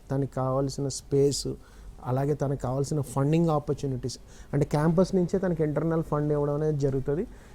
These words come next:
ఇది కాకుండా వాళ్ళకి మెంటర్స్ని కూడా అవుట్ సైడ్, అంటే మన ఇండస్ట్రీలో బాగా సెటిల్ అయిన, ఆ, ఒక ఇండస్ట్రీ,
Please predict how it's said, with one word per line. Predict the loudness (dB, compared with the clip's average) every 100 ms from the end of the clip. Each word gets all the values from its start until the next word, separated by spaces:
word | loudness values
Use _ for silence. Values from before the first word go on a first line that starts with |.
| 0
ఇది | 4
కాకుండా | 4 4 4
వాళ్ళకి | 4 4 4
మెంటర్స్ని | 4 4 6 4 4 0
కూడా | 2 0 0
అవుట్ | 0 0
సైడ్, | 4 2 2
అంటే | 0 0 0 -6 -18 -14 -4
మన | 0 0 0 -2 -2 -4 -8 -12 0
ఇండస్ట్రీలో | 4 6 4 2 2 4 4 2 -6 -10 -4
బాగా | -2 2 0
సెటిల్ | 0 0 0
అయిన, | -2 -4 -6
ఆ, | -6 -4 -4 -4 -4 -4 -4 -6 -8 -8
ఒక | -6
ఇండస్ట్రీ, | -2 -2 -2 -4 -6